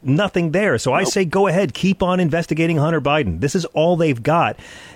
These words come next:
Speaker 1: There's no one who's gonna, there's no one who's, who's going to vote Republican because of Hunter Biden. Right?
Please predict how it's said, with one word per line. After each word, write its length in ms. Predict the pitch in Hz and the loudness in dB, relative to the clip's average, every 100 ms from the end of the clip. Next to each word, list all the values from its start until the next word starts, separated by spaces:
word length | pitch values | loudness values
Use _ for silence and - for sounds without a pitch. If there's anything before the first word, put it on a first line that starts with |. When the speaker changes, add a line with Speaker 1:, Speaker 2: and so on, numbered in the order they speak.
| - | -8
Speaker 1:
There's 300 | 131 151 147 | -2 0 2
no 220 | 147 147 226 | 2 2 2
one 200 | 220 180 | 2 4
who's 160 | 170 | 2
gonna, 340 | 160 151 127 - _ _ _ _ - _ _ | 2 2 0 -2 _ _ _ _ -20 _ _
there's 320 | - 165 165 160 | -6 -2 0 2
no 200 | 190 247 | 2 2
one 240 | 208 185 | 0 -2
who's, 360 | 135 175 156 - | -2 0 0 0
who's 240 | 151 143 | 0 0
going 260 | 117 185 180 | 0 0 0
to 80 | 135 | 0
vote 200 | 147 135 | 0 0
Republican 680 | 120 139 143 123 92 85 87 _ - - | -2 0 0 0 0 -2 -4 _ -8 -4
because 260 | 127 139 | 0 0
of 80 | 113 | 0
Hunter 200 | 110 101 | 0 0
Biden. 300 | 87 78 - - _ - | 0 -4 -12 -20 _ -4
Right? 260 | 117 143 | -2 -2